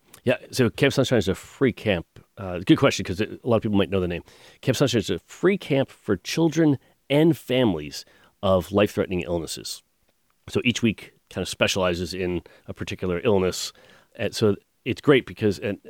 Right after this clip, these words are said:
as I said, it's free. The child that does have this illness can see other children that are equally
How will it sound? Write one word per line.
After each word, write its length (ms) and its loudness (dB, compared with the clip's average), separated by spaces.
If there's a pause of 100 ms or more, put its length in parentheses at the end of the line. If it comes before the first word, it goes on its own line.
(140)
as 160 -14
I 40 -8
said, 240 -12
it's 140 -16
free. 380 2 (1300)
The 80 -6
child 320 4
that 120 4
does 200 6
have 160 2
this 180 0
illness 320 4
can 160 -6
see 180 -2
other 160 4
children 380 2
that 280 -2
are 300 0 (440)
equally 640 4